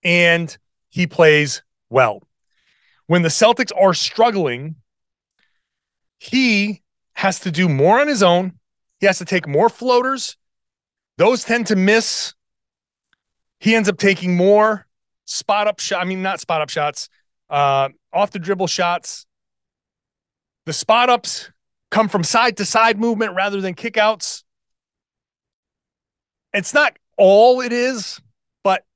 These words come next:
I think it all, the cumulative effect of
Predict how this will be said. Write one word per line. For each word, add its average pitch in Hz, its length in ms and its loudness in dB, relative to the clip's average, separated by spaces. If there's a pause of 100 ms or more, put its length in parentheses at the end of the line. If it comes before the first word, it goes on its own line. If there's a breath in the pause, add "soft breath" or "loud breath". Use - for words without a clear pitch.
(100)
I 185 120 -4
think 233 240 -6
it 214 100 -2
all, 202 380 2
the 156 140 -12
cumulative 214 640 2
effect 175 440 -2
of 139 440 -4